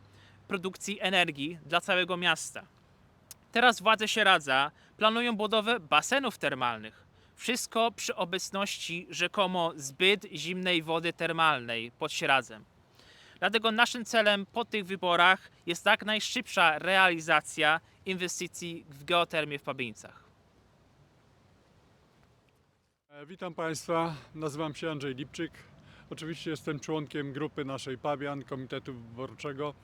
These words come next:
Speaker 2: E, startuję do wyborach, mając nadzieję, że zostanę wybranym i będę mógł mieć cały czas nadzór i propagować geotermię, a także inne nasze postulaty, o których tutaj moi koleży-, koleżanki i koledzy będą mówić.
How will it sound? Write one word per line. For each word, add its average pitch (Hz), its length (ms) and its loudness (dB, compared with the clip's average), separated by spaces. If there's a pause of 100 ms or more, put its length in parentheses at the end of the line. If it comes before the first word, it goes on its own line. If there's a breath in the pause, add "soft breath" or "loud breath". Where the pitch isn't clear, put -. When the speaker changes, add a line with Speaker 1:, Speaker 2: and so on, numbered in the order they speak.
(480 soft breath)
Speaker 2:
E, 139 240 -6
startuję 170 440 -2
do 160 100 -2
wyborach, 151 400 -2
mając 156 320 -6
nadzieję, 151 360 -4
że 135 120 -8
zostanę 143 440 -6
wybranym 160 800 -6
i 151 60 -12
będę 143 320 -8
mógł 143 380 -8 (400 soft breath)
mieć 139 160 -8
cały 170 440 -2
czas 160 380 -6
nadzór 151 600 -6
i 151 140 -10
propagować 143 640 -4
geotermię, 139 640 -4 (280 soft breath)
a 208 100 -4
także 180 380 -2
inne 180 320 -4
nasze 147 300 -6 (180)
postulaty, 151 500 -6
o 131 40 -6
których 147 380 -8
tutaj 143 320 -6
moi 139 200 -8
koleży-, 139 460 -8 (140)
koleżanki 139 480 -8
i 127 60 -12
koledzy 135 400 -6 (320 loud breath)
będą 143 240 -8
mówić. 135 380 -8